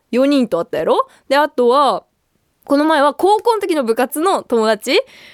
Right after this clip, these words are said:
五人会ったでしょ？めっちゃ会ってんだよね。で、高校の時仲良かった友達も四人会ってるし、もうすごいこの留学行っちゃうから、留学前に最後に会おうやということで、いろんなことあって、すごい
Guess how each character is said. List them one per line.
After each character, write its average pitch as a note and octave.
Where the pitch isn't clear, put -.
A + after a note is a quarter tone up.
五 B3+
人 C4
会 -
っ -
た F3+
で D#3+
し -
ょ？ G#3+
め A#3
っ -
ち -
ゃ A#4+
会 C#5+
っ -
て D#4+
ん B3+
だ G#3+
よ F3+
ね。 E3+
で、 D4
高 F4
校 F#4
の F4+
時 D4+
仲 B3+
良 A3+
か A3+
っ -
た G#3
友 G3+
達 G3+
も A#3
四 G#3
人 G3
会 G3
っ -
て -
る E3+
し、 F3
も G3+
う G3
す A#3
ご A#3
い G#3
こ -
の F#3
留 G3+
学 G3+
行 G#3
っ -
ち -
ゃ D4
う -
か D4+
ら、 G#3+
留 G#3
学 A3+
前 C4+
に A3
最 C#4
後 B3
に A3+
会 B3+
お F4
う F#4+
や A#3
と -
い G3
う -
こ F#3+
と F#3
で、 F3
い A3
ろ G#3+
ん G#3+
な G#3+
こ G#3+
と G#3+
あ G#3+
っ A#3
て、 -
す -
ご G#3
い F#3+